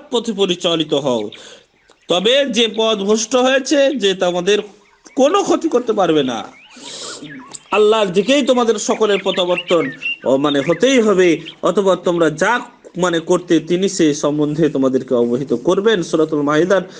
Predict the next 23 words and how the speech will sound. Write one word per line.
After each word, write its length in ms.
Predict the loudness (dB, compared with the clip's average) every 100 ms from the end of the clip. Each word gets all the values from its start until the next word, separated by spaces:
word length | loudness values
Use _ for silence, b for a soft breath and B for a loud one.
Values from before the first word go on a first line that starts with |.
| B B
মধ্যে 140 | 0 0
স্পষ্ট 320 | 0 0 2
বলে 200 | 4 4
দিলেন। 360 | 2 2 -2 -4
অর্থাৎ 440 | -6 -2 -4 -2
আপনি 260 | -2 2 0
হক 420 | 2 0 0 -2
কথা 240 | 2 2
অবিচলে 340 | 2 2 4 4
বলুন, 540 | 4 4 4 0 -6 -20 B B B B B B B
বলতেই 400 | 2 4 4 2
থাকুন, 360 | 2 2 2 2
আল্লাহর 340 | 2 2 2
পথে 160 | 2 2
মানুষকে 280 | 2 0 0
আহ্বান 300 | 0 0 0
করতেই 460 | 0 0 2 2
থাকুন, 540 | 2 4 4 4 0 -2
ইনশাআল্লাহ 760 | 0 2 2 2 2 4 2 -2 B B
আপনার 360 | -6 -2 0 0
জন্য 260 | 2 2 2
পথ 200 | 2 2
সহজ 560 | 2 2 4 2 -2